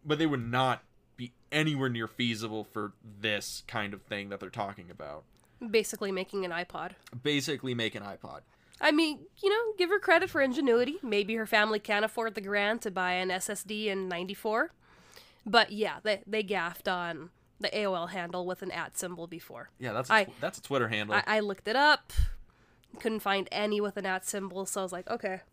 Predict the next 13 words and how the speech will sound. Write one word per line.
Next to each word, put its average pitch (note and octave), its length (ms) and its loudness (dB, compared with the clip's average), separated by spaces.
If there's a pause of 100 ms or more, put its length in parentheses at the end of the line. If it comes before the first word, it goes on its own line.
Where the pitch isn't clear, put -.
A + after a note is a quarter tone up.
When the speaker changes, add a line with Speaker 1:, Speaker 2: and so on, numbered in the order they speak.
(120)
Speaker 2:
all G3 80 -2
right, F3 220 -2
they F#3+ 80 -4
made G3+ 160 0
a G3+ 60 -2
gaff," E3 480 -10
but F#3 180 -4 (280)
Speaker 1:
I, E3+ 100 2
Speaker 2:
it C#4 240 0
happens. E3 640 0
Speaker 1:
yeah, A2 320 -2
so A3 180 -4
there's G#3+ 220 0